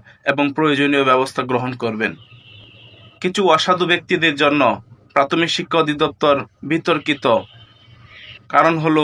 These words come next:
প্রশ্ন ফাঁস, প্রক্সি, ডিভাইস, এগুলোর কারণে এগুলোর প্রকৃত মেধাবী যারা, তারা কিন্তু বঞ্চিত হয় তাদের প্রাপ্য অধিকার থেকে।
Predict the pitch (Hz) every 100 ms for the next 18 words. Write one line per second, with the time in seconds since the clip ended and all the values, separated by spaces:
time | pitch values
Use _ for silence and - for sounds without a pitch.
0 | 139 165 156 160 151 156 139 - - -
1 | _ _ - 170 156 151 156 147 139 -
2 | _ - 123 147 160 151 147 - - _
3 | _ - 151 156 170 165 151 156 160 160
4 | 147 139 _ _ _ 151 151 175 156 -
5 | 170 180 180 151 139 170 165 151 147 127
6 | 110 - _ _ 135 143 147 151 139 139
7 | 151 147 139 139 127 120 123 123 117 123
8 | - 131 117 120 117 110 113 113 95